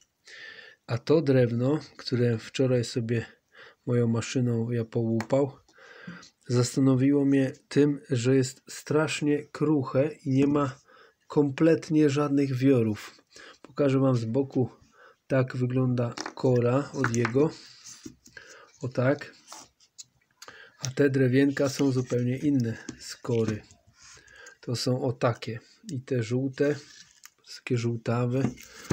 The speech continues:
To jest bi-, bi-, bardziej brązowe, a to jest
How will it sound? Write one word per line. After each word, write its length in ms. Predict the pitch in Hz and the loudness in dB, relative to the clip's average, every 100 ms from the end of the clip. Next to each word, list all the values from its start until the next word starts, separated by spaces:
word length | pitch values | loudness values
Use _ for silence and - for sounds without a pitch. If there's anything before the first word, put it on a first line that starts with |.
| 120 | -4
To 120 | 131 | -2
jest 440 | 113 110 120 139 | -2 -4 -6 -2
bi-, 200 | 117 127 - | 0 0 -2
bi-, 140 | 143 | -4
bardziej 520 | 139 123 113 117 110 - _ - - - | 0 -2 0 0 -2 -6 _ -20 -14 -4
brązowe, 840 | 123 123 113 139 160 160 175 175 - | 0 0 2 4 4 6 4 4 -2
a 120 | 127 | -4
to 200 | 131 123 | 0 2
jest 380 | 127 123 - | 4 2 -2